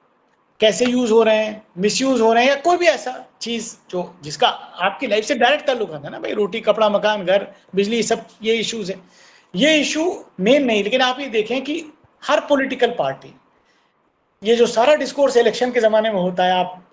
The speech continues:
अगर गौर करें तो नब्बे परसेंट इस पे होता है कि इन्होंने ये बात कही,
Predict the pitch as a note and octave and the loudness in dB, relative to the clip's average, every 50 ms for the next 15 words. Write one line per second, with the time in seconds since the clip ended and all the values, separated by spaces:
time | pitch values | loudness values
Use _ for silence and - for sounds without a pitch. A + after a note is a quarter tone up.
0 | - D#3+ F3+ - - C3 F#3 A#3+ F3+ F3+ E3+ - F3 C3+ - - - - _ _ | -6 -4 -4 -4 0 2 4 4 4 4 2 -2 -4 -4 -6 -12 -18 -20 _ _
1 | _ _ _ _ _ _ _ _ _ _ _ - G#3+ F3+ G3+ A3 A3 C#4 D#4+ - | _ _ _ _ _ _ _ _ _ _ _ 0 2 4 4 4 4 2 2 2
2 | D4+ C#4 A#3 B3+ C4+ C4+ A#3+ - - C4 A#3+ G#3+ G#3+ G#3+ C#4 C#4+ C#4 C4+ C4 A#3+ | 2 0 0 -2 -6 -8 -8 -4 0 2 2 4 4 2 2 0 0 0 -2 0
3 | A3+ B3+ C#4 C#4 C4+ B3 A3+ A#3 A3+ A#3+ A#3+ A#3 A#3+ - A#3 A3 A3+ A#3 A#3 | 4 4 4 4 4 4 6 4 4 6 4 2 0 0 -2 -2 -2 -4 -8